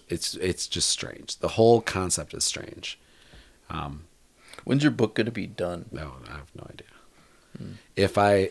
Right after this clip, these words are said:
Speaker 1: if I push and hurry, I think I can get a rough draft done before the end of the year. Um, but then it's gonna be a long editing process 'cause there's just so <laughs> much content. It's so much.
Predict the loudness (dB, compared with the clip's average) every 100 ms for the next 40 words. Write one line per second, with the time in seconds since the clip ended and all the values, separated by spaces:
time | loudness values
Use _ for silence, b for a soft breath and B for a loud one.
0 | -4 -2 0 -2 -4 -2 -2 -4 -8 -10
1 | -10 -10 -10 -8 -8 -8 -8 -10 -10 -10
2 | -10 -12 -10 -10 -10 -12 -12 -12 -14 -16
3 | b b b -14 -10 -8 -8 -8 -10 -12
4 | -14 -14 -14 -16 -20 _ _ b b b
5 | _ -10 -8 -12 -16 _ _ _ _ _
6 | _ -12 -10 -8 -8 -8 -10 -10 -12 -12
7 | -10 -10 -12 -14 -14 -16 -16 -16 -14 -14
8 | -10 -8 -8 -12 _ _ b b b b
9 | -4 0 4 4 4 6 6 6 -2 -8
10 | -8 -10 -10 -8 -10 -10 -4 -2 -2 -6
11 | -8 -10 -10 _ B B B B B -2
12 | -2 2 0 2 -2 -4 -10 -14